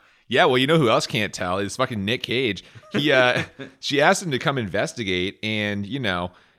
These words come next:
Speaker 1: in the course of his investigation, he's gonna see, like, eighteen different fucking people that look like this little girl. Uh, that all comes later, of course. Before he decides to take her up on it, he shows this letter to his partner at the station, who says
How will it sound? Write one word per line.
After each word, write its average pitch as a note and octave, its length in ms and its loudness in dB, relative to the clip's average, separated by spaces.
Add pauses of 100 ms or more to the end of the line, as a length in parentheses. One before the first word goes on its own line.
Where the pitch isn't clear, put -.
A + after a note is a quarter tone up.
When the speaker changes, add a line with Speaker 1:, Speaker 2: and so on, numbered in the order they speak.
(120)
Speaker 1:
in F3+ 140 4
the E3+ 60 -2
course D3 280 0
of C3 80 -2
his A#2+ 120 0
investigation, G#2 680 -2
he's B2+ 180 -4
gonna A#2 220 -4
see, A2 240 -6
like, E2+ 240 -6
eighteen G#2+ 500 -4
different G2+ 340 -4
fucking G2 300 -4
people G2+ 260 -4
that E2+ 60 -6
look F#2 120 -10
like G2+ 100 -8
this F2 160 -12
little F#2 160 -6
girl. F#2 320 -4 (460)
Uh, A2 80 -2
that B2+ 160 0
all C3 80 4
comes A2 240 -4
later, G2 240 -2
of E2+ 100 -8
course. F2+ 300 -4
Before E3 680 2
he B2+ 160 -4
decides A#2 480 0
to - 40 -14
take A2 160 -2
her G2 80 -2
up A2+ 140 -2
on F2+ 160 0
it, F2 100 -8
he A2 100 -10
shows A#2 440 -2
this A2 200 -8
letter F2+ 300 -2
to - 220 -8
his G2+ 160 -10
partner G2+ 440 -6
at E2+ 160 -10
the F2 80 -16
station, F#2+ 520 -6 (300)
who C3 360 0
says A#2 560 0